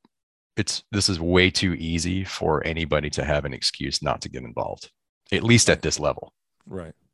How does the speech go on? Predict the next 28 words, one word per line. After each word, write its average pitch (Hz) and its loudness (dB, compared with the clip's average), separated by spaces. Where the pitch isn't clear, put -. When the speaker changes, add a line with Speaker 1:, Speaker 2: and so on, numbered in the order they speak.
Speaker 1:
And 98 4
it 95 2
does 101 8
make 85 2
an 73 -2
Speaker 2:
Awesome. 67 -4
Speaker 1:
impact 62 -4
at 69 0
this - -6
level. - -10
Speaker 2:
Well, 117 -4
man, 143 0
I 139 0
hope 147 2
that, - -4
uh, 131 4
all 120 4
of 117 -2
our 123 4
listeners 120 -2
go 110 0
check 117 -2
it 127 -2
out. 123 0
What 151 6
is 170 -2
the 123 -2
website? 101 -6